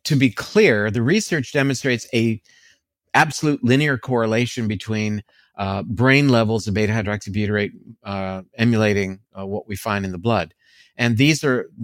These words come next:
research would demonstrate that these levels of beta hydroxybutyrate in the brain are actually very active. And, you know, this is, uh, you know, some of the l-, research, uh, that Doctor Bredesen has leveraged in terms of his recommendations, which fall into the same range as you and I just quoted,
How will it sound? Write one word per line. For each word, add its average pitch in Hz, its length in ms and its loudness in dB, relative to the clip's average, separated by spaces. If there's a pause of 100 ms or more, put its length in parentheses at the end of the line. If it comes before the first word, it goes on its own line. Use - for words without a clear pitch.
(180)
research 131 460 0
would 120 100 0
demonstrate 120 480 0
that 104 200 -6
these 156 340 2
levels 120 360 2
of 101 80 -2
beta 117 220 2
hydroxybutyrate 110 720 -2
in 110 140 -4
the 101 80 -2
brain 117 360 0 (380)
are 113 240 4
actually 117 520 0
very 113 540 2
active. 85 460 -4
And, 110 140 -12
you 113 80 -4
know, 113 80 0
this 131 260 0
is, 110 280 -4 (420)
uh, 98 120 -6
you 110 80 -8
know, 110 200 -2
some 120 240 2
of - 20 4
the 113 60 6
l-, 113 240 4
research, 117 560 0 (280)
uh, 98 120 -2
that 104 240 2
Doctor 101 580 -2
Bredesen 143 460 2
has 107 200 0
leveraged 104 600 2
in 101 180 -4
terms 101 300 -8
of 98 80 -6
his 160 240 0
recommendations, 117 580 2
which 101 140 -8
fall 110 300 2
into 98 180 -6
the 92 40 -10
same 175 320 4
range 95 240 0
as 98 200 -6
you 107 100 2
and 101 100 0
I 120 80 4
just 101 220 -6
quoted, 87 380 -2